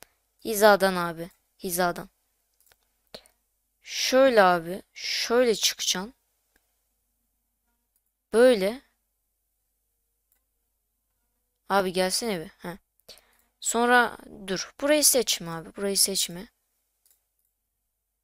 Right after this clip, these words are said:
Ee, burayı seç. Tamamdır.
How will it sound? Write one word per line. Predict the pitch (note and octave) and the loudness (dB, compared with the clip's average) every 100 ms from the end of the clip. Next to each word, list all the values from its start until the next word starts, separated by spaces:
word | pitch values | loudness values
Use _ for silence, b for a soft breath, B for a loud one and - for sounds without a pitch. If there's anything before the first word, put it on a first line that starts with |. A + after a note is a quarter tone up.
| _ _ - | _ _ -10
Ee, | F3 F3 E3+ E3+ E3+ E3 A#3 | -6 -4 -6 -6 -8 -10 -8
burayı | B3+ C#4 C4+ | 0 2 4
seç. | - G#3 - - - _ _ - | 2 0 -4 -6 -10 _ _ -14
Tamamdır. | - G#3+ F#3+ D#3+ - - | -6 -4 -4 -8 -10 -10